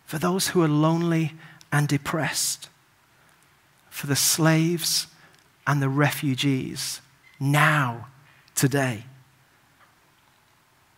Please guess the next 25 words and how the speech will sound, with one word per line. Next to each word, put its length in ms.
for 140
the 80
paranoid, 600
the 140
abused, 420
the 60
downtrodden, 720
and 200
the 80
despairing, 760
to 120
those 400
who 100
are 60
blinded 840
by 120
the 80
world's 360
entrapment 760
of 140
money, 580
sex, 720
and 200
power. 460
Salvation 800